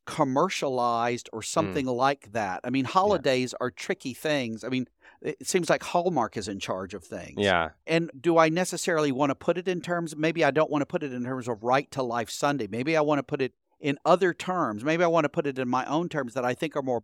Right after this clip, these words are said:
Speaker 1: biblical terms.
Speaker 2: Yeah.
Speaker 1: But what, is it wrong to have,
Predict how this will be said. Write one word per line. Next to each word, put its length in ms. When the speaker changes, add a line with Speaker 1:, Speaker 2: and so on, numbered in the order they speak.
Speaker 1:
biblical 440
terms. 580
Speaker 2:
Yeah. 260
Speaker 1:
But 160
what, 220
is 180
it 120
wrong 440
to 140
have, 460